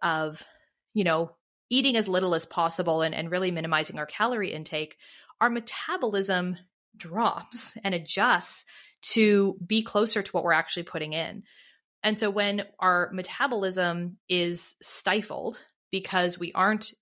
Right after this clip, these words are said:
eating enough or we're in a dramatic calorie restriction, then our new baseline for calorie burn is gonna be a lot lower. And we wanna resolve that,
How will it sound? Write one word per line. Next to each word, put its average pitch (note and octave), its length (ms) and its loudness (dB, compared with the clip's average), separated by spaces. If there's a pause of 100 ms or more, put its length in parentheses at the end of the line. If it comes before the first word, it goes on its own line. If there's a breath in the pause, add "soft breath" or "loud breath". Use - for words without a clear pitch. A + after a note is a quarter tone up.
eating E3 280 0
enough D#3 400 -2
or E3 260 4
we're E3 120 0
in E3 220 -6
a E3 80 -6
dramatic E3 840 -2 (100)
calorie D#3+ 500 -4
restriction, - 840 -4 (720 loud breath)
then G3+ 400 2 (100)
our F3 360 2
new G#3 240 -2
baseline F#3+ 600 -2
for E3 140 -4
calorie D#3+ 480 0
burn A3+ 440 2
is F3+ 140 0
gonna F3 160 -2
be D#3+ 120 -2
a D3+ 60 0
lot - 240 -2
lower. - 440 2 (1080)
And A#3 100 0
we A#3+ 80 0
wanna C#4 220 0
resolve B3 400 2
that, D#3+ 260 2